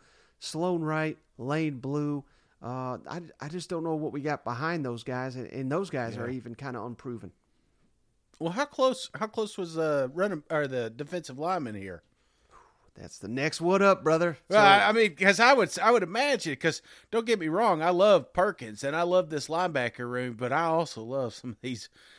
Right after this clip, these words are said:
Speaker 2: these big uglies up front here. So how close was, I mean, were you real close to maybe putting the defensive line up front?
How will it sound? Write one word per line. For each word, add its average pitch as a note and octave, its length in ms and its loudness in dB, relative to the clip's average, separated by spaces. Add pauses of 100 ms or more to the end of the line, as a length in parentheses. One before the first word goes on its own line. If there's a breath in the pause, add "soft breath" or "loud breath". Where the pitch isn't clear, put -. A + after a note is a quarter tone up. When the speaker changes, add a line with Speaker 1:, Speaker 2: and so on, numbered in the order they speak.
(140 soft breath)
Speaker 2:
these C3+ 120 -10
big C#3 280 0
uglies C3 420 0
up C3+ 160 0
front C#3+ 300 0
here. A#2+ 260 -4
So C#3+ 220 0
how F3 200 6
close G#3 400 0
was, E3+ 320 -6
I E3 100 0
mean, D#3 200 0 (300 loud breath)
were D#3+ 120 2
you F3 140 2
real D#3+ 260 6
close F3+ 280 2
to D#3 60 -6
maybe E3+ 360 0
putting F#3+ 260 -4
the F3+ 100 -4
defensive F3+ 500 -6
line F3 320 -4
up F3 120 -6
front? F#3 300 -6